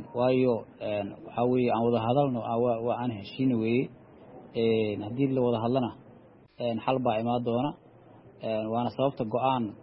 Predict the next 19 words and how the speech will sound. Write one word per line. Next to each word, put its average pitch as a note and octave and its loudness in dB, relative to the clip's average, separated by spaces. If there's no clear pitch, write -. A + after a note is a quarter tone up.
loo B2+ -2
soo A#2+ -4
saari A#2+ -2
waayey A2+ 0
oo, G#2+ 0
een, A2+ -2
xubnihii C#3 2
haray A#2+ 0
ee A2+ -4
golaha C3 0
wadatashiga A2+ -4
qaran A2+ -4
ka C#3+ -6
haray, A2+ -2
intii C3+ -2
maqneed B2 0
maahan, A#2 0
intii C3+ -4
kale G#2 -6